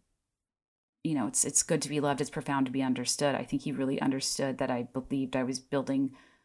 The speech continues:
I wanted to sink time and sweat equity into building something that was wholly mine, and, um, that I felt I could do it.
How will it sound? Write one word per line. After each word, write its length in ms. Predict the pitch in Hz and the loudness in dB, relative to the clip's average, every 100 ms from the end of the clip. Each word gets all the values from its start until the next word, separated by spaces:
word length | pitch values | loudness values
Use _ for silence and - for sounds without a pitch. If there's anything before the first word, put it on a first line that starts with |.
| _ _ _ _ - | _ _ _ _ -8
I 80 | 143 | -2
wanted 260 | 147 147 127 | 0 2 4
to 80 | |
sink 380 | - - - - - | 4 6 4 0 -6
time 320 | - 143 135 | 0 4 4
and 120 | 131 | 4
sweat 220 | - 135 | 2 0
equity 320 | 131 127 127 131 | 0 -2 0 0
into 160 | 131 | 0
building 380 | 123 131 127 127 | 0 0 2 2
something 260 | 139 131 127 | 2 4 4
that 100 | 123 | 4
was 160 | 123 - - | -2 -8 -8
wholly 400 | - 143 151 147 | -4 -2 0 2
mine, 500 | 139 135 - - - _ _ _ _ _ _ _ | 2 2 0 -2 -4 _ _ _ _ _ _ _
and, 600 | 147 143 131 135 131 131 - | 2 2 4 4 2 0 -2
um, 600 | 139 131 127 117 117 - - | 0 2 2 0 -2 -4 -4
that 120 | 139 | -2
I 400 | 135 131 127 - - - | 0 0 -2 -6 -12 -4
felt 280 | 160 131 - | 2 2 2
I 260 | 135 135 123 | 0 0 -4
could 180 | - 131 | -8 -6
do 220 | 143 143 | -2 0
it. 320 | - - - | 0 -4 -8